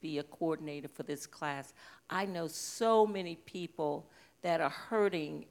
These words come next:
or in pain, marriages breaking up, mothers and daughters and sons and fathers turning against each other over money." Finance is, is key to getting control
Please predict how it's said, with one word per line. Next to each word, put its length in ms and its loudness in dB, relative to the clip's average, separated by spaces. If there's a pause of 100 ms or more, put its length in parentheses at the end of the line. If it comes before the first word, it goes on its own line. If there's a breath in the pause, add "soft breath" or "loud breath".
(140)
or 140 -2
in 160 -6 (200)
pain, 540 0 (420 loud breath)
marriages 600 0
breaking 640 0
up, 200 -2 (220)
mothers 640 0
and 400 -6 (100)
daughters 600 0
and 180 -8
sons 540 -2
and 120 -6
fathers 440 2 (320 loud breath)
turning 400 2
against 420 -2
each 220 -8
other 260 0
over 300 0
money." 480 -2 (680 soft breath)
Finance 680 2 (140)
is, 400 -6 (520 soft breath)
is 220 -4
key 380 -2
to 160 -6
getting 320 0
control 600 -4